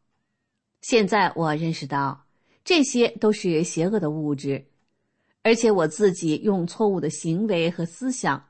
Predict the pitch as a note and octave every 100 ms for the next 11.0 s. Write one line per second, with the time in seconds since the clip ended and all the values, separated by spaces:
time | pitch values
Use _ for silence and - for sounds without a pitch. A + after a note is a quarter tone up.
0 | - - F#3 D#3 C#3+ B2 - D3+ - _
1 | _ _ _ _ _ _ _ _ _ _
2 | _ _ _ _ _ _ - B3+ B3 F#3+
3 | F3+ D#3 D#3+ G#3+ F#3 F#3 E3+ D#3+ F3 D#3+
4 | C#3 - D3+ D#3 - _ _ C#4+ A#3+ B3
5 | C4+ C#4 F#3+ E3 D3+ D3+ A#2+ C#3+ C#3 D3+
6 | C#3+ C#3 _ _ _ _ _ _ _ _
7 | _ _ _ - E4+ C#4 F#3+ - A3 F#3
8 | F#3 E3 D#3+ F#3+ D3 C#3+ E3+ F3+ - D3+
9 | D#3+ F#3+ F3+ - F#3 F#3+ F3 D#3 D#3 -
10 | G#3+ F3 - C#3 E3 E3 E3 C#3 C#3